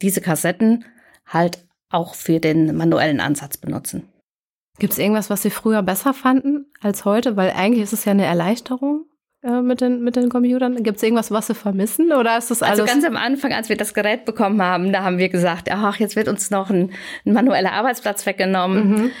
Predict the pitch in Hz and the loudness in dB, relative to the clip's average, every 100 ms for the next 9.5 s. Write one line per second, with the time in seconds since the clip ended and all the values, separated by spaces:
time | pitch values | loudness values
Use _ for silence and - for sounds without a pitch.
0 | - - - 180 180 190 226 - 196 180 | -16 -8 -4 -2 -4 -6 -14 -6 -2 -2
1 | 180 180 180 175 190 214 165 170 151 151 | -2 -2 -2 0 0 -2 -2 0 -2 -2
2 | 147 151 156 175 202 170 175 220 233 302 | 0 0 0 0 2 2 0 0 0 -2
3 | - - - - 339 381 269 185 202 180 | -2 -10 -12 -4 -2 0 -2 -2 0 0
4 | 165 165 - 156 165 160 160 165 170 - | -2 -2 -6 -2 0 0 -2 -4 -6 -2
5 | 214 208 262 247 190 208 214 269 269 302 | 0 2 2 2 2 0 2 2 4 2
6 | 294 269 277 240 226 233 240 240 233 240 | 0 2 2 2 0 0 2 0 -2 -4
7 | 254 269 _ _ 180 196 - 202 190 190 | -4 -8 _ _ 0 2 2 0 0 0
8 | 170 196 170 165 160 160 185 - 139 165 | 0 -2 -2 -2 0 2 0 2 2 0
9 | - - 165 151 175 | -4 -8 -10 -10 -12